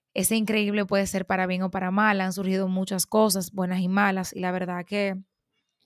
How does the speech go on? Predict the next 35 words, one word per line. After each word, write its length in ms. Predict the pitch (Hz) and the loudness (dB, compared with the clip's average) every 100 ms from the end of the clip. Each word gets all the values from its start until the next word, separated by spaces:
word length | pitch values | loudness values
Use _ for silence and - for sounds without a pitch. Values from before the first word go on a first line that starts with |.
| - _ | -14 _
ha 80 | 220 | -6
ocurrido 360 | 202 262 262 240 | 2 4 6 4
de 80 | |
todo 160 | 226 214 | 2 0
un 140 | 208 | 0
poco. 400 | - 180 170 175 - - - - - _ - | -2 -8 -8 -10 -12 -18 -16 -18 -20 _ -6
Y 80 | 208 | 2
la 120 | 202 | 4
verdad 280 | 202 196 196 | 4 2 2
que 100 | 233 | 2
me 140 | 247 | 2
tomo 200 | 214 214 | 4 4
el 60 | 226 | 4
atrevimiento 600 | 233 240 233 202 185 190 | 4 4 4 2 2 0
de 80 | |
usar 280 | 185 185 185 | -2 -2 -2
este, 560 | 196 - 220 208 202 202 | -2 0 0 2 0 -4
esta 220 | 185 214 | -2 0
vía 340 | 208 190 185 190 _ - - _ _ - | 2 0 -2 -8 _ -20 -20 _ _ -4
para 480 | 196 185 190 190 190 | 0 2 2 2 0
hacer 340 | 196 190 202 | 0 0 0
un 100 | 208 | 0
pequeño 300 | 226 226 220 | -2 -2 0
desahogo 600 | 220 202 202 208 202 196 | -2 -2 2 4 4 2
y 40 | |
quizás 340 | 185 180 185 - | -2 -4 -4 -2
contarle 440 | 202 196 196 196 | -2 -2 -2 0
un 120 | 202 | 0
poco 320 | 196 202 202 202 | 0 -2 2 2
de 100 | 190 | 2
lo 80 | |
que 100 | 190 | -2
fue 180 | 185 190 | -4 -2
mi 160 | 190 202 | 0 4
año 420 | 226 196 196 208 | 4 4 0 -6